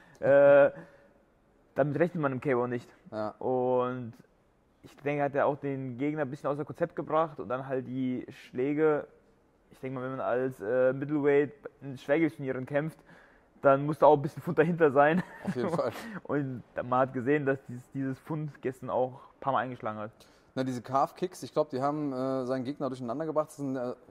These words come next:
Speaker 2: also er selber hat von sich gesagt, ich bin Dutch-Style-Kickboxer, mag Low-Kicks und so.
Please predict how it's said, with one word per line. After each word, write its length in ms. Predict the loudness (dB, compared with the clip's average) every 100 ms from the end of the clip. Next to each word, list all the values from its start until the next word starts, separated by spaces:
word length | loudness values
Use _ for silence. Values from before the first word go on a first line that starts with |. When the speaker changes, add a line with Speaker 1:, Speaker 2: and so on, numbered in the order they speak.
| -10
Speaker 2:
also 160 | -4 -2
er 120 | -2
selber 340 | 0 0 -2
hat 140 | -4 -6
von 120 | -8
sich 100 | -8
gesagt, 240 | -6 -6 -6
ich 60 |
bin 200 | -8 -4
Dutch-Style-Kickboxer, 1300 | -2 -2 -6 -4 -2 -2 -4 -10 -6 -6 -4 -2 -2
mag 300 | -4 -8 -6
Low-Kicks 560 | -4 -2 -2 -6 -6 -8
und 100 | -2
so. 220 | -2